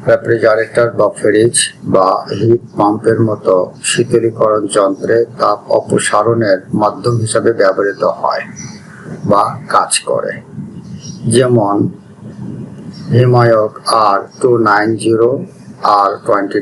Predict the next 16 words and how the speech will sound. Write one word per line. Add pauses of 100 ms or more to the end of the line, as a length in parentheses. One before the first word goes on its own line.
(140)
টু, (720)
আর (300)
থার্টি (120)
টু, (1500)
আর (380)
ফোর (220)
টেন (240)
এ (260)
এবং (320)
আর (180)
ওয়ান (120)
থার্টি (120)
ফোর (300)
এ (280)
ইত্যাদি। (2000)
হিমায়ক